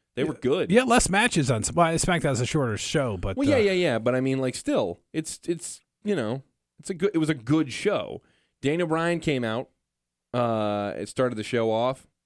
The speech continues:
Speaker 1: and I, I loved the promo. It, I, we just talked about last week how the, the way they've been presenting him hasn't made sense. Like, it, it's like they don't get what makes his character popular.
Speaker 2: Yeah.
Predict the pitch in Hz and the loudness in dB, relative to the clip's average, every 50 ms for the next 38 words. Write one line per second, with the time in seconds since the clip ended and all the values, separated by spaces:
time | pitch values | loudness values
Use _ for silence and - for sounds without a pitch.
0 | _ _ _ _ 123 131 127 123 127 120 123 123 120 117 123 135 143 143 147 143 | _ _ _ _ -2 -2 0 0 -2 0 -2 -2 -2 0 0 0 2 2 2 0
1 | 135 123 120 - - 127 120 117 110 98 87 80 - - 104 110 107 - 117 117 | -2 -6 -8 -6 -4 -4 -2 -2 -4 -6 -8 -8 -10 -10 -10 -10 -8 -8 -8 -8
2 | 95 123 127 127 127 117 117 139 143 - - 156 151 131 139 131 120 123 123 127 | -6 -6 -4 -4 -4 -2 -2 -4 -2 -2 -2 -2 -2 -2 -4 -4 -2 0 -2 -2
3 | 120 - 120 117 101 120 113 110 107 104 - _ _ _ _ _ _ _ _ _ | -4 -4 -6 -6 -2 -2 -2 0 -2 -2 -4 _ _ _ _ _ _ _ _ _
4 | _ _ _ _ 120 113 110 110 - - - - - - 120 123 127 123 131 139 | _ _ _ _ -6 -6 -6 -6 -8 -8 -8 -8 -10 -10 -2 0 0 2 2 2
5 | 147 151 151 147 143 131 - 135 113 120 131 127 117 127 120 120 110 104 131 123 | 2 2 0 -2 -2 -4 -4 -4 -2 -2 -4 -2 -2 -4 -4 -4 -4 -2 -4 -4
6 | 113 120 - 113 110 104 90 - - - - 98 87 - - - - - - _ | -4 -4 -4 -4 -4 -4 -4 -6 -4 -2 -2 -2 -2 -6 -10 -14 -16 -16 -18 _
7 | _ _ _ _ _ _ - 113 110 117 - 110 120 - - 135 131 - 135 117 | _ _ _ _ _ _ -4 -2 0 0 -2 -2 -2 0 0 0 2 2 2 2
8 | 135 127 101 95 107 107 120 120 - - 110 - 113 113 104 - 107 98 - 113 | 0 -2 -2 -6 -4 -2 -2 -2 0 -4 -6 -6 -4 -6 -6 -6 -8 -6 -2 -2
9 | 104 98 95 101 92 - 110 101 98 - - 87 78 120 110 90 69 | -2 0 -2 -4 -4 -2 -2 -2 -2 -2 -4 -4 -2 0 0 0 0